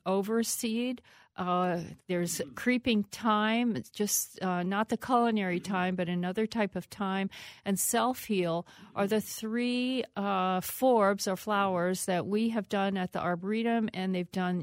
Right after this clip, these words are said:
in the, uh, Bee Lawn Initiative at the University of Minnesota. There's a lot of information about this up online, but you can, uh,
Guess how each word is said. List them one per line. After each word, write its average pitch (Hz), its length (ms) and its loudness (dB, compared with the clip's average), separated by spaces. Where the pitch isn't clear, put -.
in 180 220 0
the, 165 400 -2
uh, 147 260 -8
Bee 233 220 4
Lawn 208 440 2
Initiative 190 640 -2
at 175 180 -4
the 190 80 -2
University 170 580 -4
of 160 120 -8
Minnesota. 165 800 -4
There's 175 140 -8
a 185 60 -6
lot 202 260 6
of 226 80 2
information 214 720 2
about 165 440 -2
this 254 400 -4
up 214 200 -2
online, 208 760 0
but 190 240 -2
you 233 140 4
can, 226 640 0
uh, 190 100 0